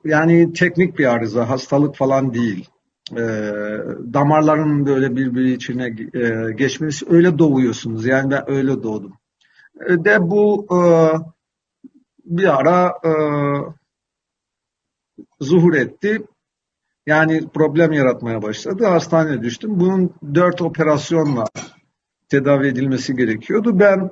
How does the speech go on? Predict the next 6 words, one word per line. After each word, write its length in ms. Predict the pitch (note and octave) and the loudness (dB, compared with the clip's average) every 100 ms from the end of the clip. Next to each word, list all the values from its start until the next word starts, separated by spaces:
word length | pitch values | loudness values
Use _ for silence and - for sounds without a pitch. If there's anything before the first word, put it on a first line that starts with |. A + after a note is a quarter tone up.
| - _ _ _ _ _ | -12 _ _ _ _ _
bunlar 400 | C3+ E3+ F3+ F3 | 0 2 4 2
tehlikeliydi 760 | F3 E3+ D#3+ D#3+ E3+ E3+ D#3+ A#2+ | 2 2 2 0 0 2 0 0
tabii, 400 | B2 A2 A2+ - | -4 -4 -4 -4
e, 240 | A#2+ A2 G#2 | -4 -4 -2
doktor 300 | B2 B2 B2+ | -4 -2 0
anlattı. 680 | A#2+ A2+ G#2+ - - F#3 | 0 0 -4 -6 -2 -2